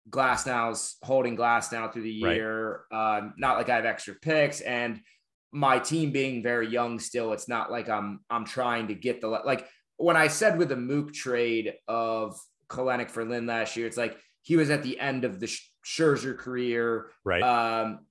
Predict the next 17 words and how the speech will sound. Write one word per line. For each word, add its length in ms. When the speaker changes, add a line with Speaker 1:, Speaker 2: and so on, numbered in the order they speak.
Speaker 1:
you 140
know, 80
I 100
think 140
he 100
was 120
at 80
a 40
little 220
bit 100
of 80
a 40
different 320
point. 400
Uh, 480
so 280
that's, 360